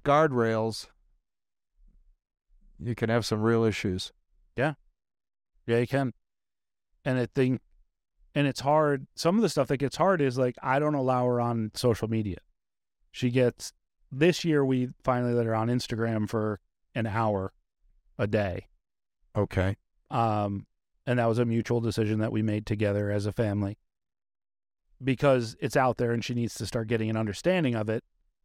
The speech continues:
Speaker 2: And I don't want her, like, sneaking off and creating accounts, and which she has in the past, but
Speaker 1: Yep.
Speaker 2: we've caught her and she had consequences, and it is what it is because that's what kids do. They sneak and try things and figure out that it's not the
Speaker 1: Well,
Speaker 2: best
Speaker 1: they
Speaker 2: way.
Speaker 1: always test the boundaries.
Speaker 2: Right.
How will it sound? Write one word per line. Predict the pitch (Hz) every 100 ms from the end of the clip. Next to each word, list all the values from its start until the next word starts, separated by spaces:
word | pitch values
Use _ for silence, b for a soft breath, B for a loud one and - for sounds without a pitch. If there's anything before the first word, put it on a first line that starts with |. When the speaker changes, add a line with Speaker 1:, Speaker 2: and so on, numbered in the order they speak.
| -
Speaker 2:
And | 127
I | 123
don't | 131 131
want | 120 120
her, | 117 113 _ _ -
like, | 135 113
sneaking | - 147 135 123 120
off | 117 117 123
and | 113
creating | - 120 117 117
accounts, | 107 - 113 110 101
and | 113 110 107 _ _ _ -
which | 170
she | 170
has | 131 117
in | 113
the | 110
past, | 110 104 -
but | - 107
Speaker 1:
Yep. | 98 -
Speaker 2:
we've | 120 113
caught | 117 107
her | 113 120
and | 110 107 - -
she | - 110
had | 110
consequences, | - 104 - 107 104 110 110
and | 110
it | 107
is | 104
what | 107
it | 120
is | 160 110 - _ _ _ _ -
because | 117
that's | 107 -
what | -
kids | 110 110
do. | 135 113
They | 98 101 - _ _ _ -
sneak | - 107 101
and | 113 107
try | - 123 120
things | 113 117 117
and | 107 104 -
figure | 110 113
out | -
that | 110
it's | 117
not | 113
the | 196
Speaker 1:
Well, | 185
Speaker 2:
best |
Speaker 1:
they | 147
Speaker 2:
way. | 143
Speaker 1:
always | 156 147
test | - 160 -
the | 160
boundaries. | 170 196 175 123 107 127
Speaker 2:
Right. | 156 113